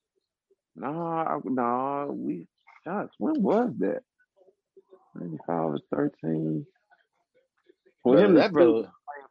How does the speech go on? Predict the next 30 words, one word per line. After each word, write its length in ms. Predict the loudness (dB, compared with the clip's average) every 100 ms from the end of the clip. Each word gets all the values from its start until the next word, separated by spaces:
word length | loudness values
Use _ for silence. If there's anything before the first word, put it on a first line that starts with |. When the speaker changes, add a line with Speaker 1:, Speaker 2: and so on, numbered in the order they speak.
| -12
Speaker 1:
for 120 | -10
Washington. 640 | -8 -4 -4 -4 -6 -6 -4
When 160 | -6
did 100 | -4
he 100 | -4
leave 280 | -4 -6 -8
Washington? 540 | -6 -6 -6 -10 -12 -12 -20 -20 -20 _ _ _ _ _ -20 _ -4
Speaker 2:
<laughs> 0 |
Speaker 1:
I 1160 | -4 -4 -16 _ _ _ _ _ _ _ -2
need 140 | 0 2
to 60 |
Speaker 2:
Bro, 140 | 4 4
Speaker 1:
check 80 | 4
Speaker 2:
like, 120 | 2
he 60 | 2
Speaker 1:
that. 220 | 2 0 -6 -14
Speaker 2:
a, 40 |
uh, 280 | -14 -12 -16 -8
authentic. 520 | -8 -4 -6 -6 -14 _ _ _ _ _ -10 -10 -10 _ _ -20 _ _ _ -20 -20 -14
Like, 160 | 0 4
Speaker 1:
Yeah. 420 | 4 4 2 2
Speaker 2:
if 220 | 0 2
he, 220 | 2 2
is 80 | 4
he 140 | 2 0
from, 400 | 0 0 0 0
Speaker 1:
<laughs> 40 |
Speaker 2:
is 120 | -2
he 100 | -2
from 240 | -2 -4